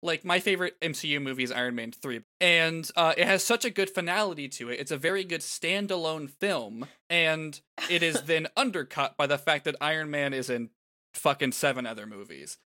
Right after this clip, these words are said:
Speaker 1: Like, they have to come up
Speaker 2: Right.
Speaker 1: with another storyline for him that, uh, like, it's, it's very hard to make a good standalone film with, like, its own arc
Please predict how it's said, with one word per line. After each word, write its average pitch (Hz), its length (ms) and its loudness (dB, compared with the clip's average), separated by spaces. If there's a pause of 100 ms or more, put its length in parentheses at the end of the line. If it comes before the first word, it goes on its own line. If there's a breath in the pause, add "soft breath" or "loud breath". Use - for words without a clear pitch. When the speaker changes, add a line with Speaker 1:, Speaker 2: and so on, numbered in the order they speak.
Speaker 1:
Like, 165 140 0
they 180 80 2
have 208 160 2
to 196 100 -2
come 180 360 0
up - 120 4
Speaker 2:
Right. 165 160 2
Speaker 1:
with 147 160 -4
another 139 380 -2
storyline 127 600 -6
for 127 180 -8
him 131 400 -4 (260)
that, 120 360 0 (300)
uh, 139 120 0
like, 123 400 -2
it's, 190 140 2
it's 208 140 2
very 254 280 4
hard 208 320 -4
to 196 100 -2
make 180 300 -2
a 160 40 -6
good 156 220 -4
standalone 156 640 0
film 143 600 0 (280)
with, 139 180 -2
like, 127 440 0
its 143 240 0
own 143 600 -4 (340)
arc 147 360 2